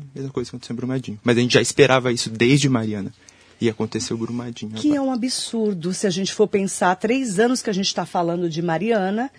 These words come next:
Speaker 2: da Samarco, da Vale, e ninguém tomou providências de verdade sobre isso. Já foram dezenove mortos. Um corpo nunca foi encontrado. Agora já são cento e quarenta e dois mortos,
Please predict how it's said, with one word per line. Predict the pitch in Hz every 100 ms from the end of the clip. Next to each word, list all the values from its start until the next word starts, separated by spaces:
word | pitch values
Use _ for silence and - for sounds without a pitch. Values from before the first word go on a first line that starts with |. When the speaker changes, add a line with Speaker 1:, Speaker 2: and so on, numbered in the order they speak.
| -
Speaker 2:
da | 151 170
Samarco, | - 220 208 208 262 233
da | 185 190
Vale, | 165 190 190 208 254 294 - - - -
e | 480
ninguém | 466 359 370
tomou | 381 359
providências | 381 370 359 339 320 381 - 226 180
de | 175 190 294
verdade | 254 311 233 202 190 214 220 269
sobre | - 254 240 285
isso. | 233 - - -
Já | 202
foram | - 285 285
dezenove | 254 262 240 254
mortos. | 180 135 104 - 92 - - - _
Um | 226 277 339
corpo | - 190 220 -
nunca | 202 240
foi | 220 190
encontrado. | 180 160 143 120 110 - _ _ _ _ -
Agora | - 190 160 214 254 190
já | 202
são | 202 240
cento | - - 320 370
e | 359
quarenta | - 254 233 220
e |
dois | 185 170
mortos, | 160 147 160 190 226